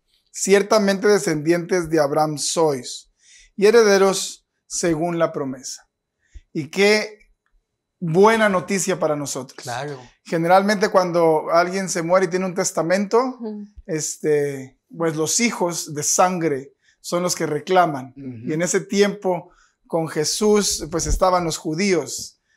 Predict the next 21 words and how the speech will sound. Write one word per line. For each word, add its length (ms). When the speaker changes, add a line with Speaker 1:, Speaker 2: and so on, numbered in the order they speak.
Speaker 1:
los 200
del 140
linaje 840
de 120
Abraham. 540
Nosotros 600
somos 360
los 140
que 80
vamos 260
a 40
recibir 440
al 120
Mesías. 480
Pero 120
entonces 260
Speaker 3:
Ujú. 80
Speaker 1:
aquí 140
Pablo 380
nos 160
dice 360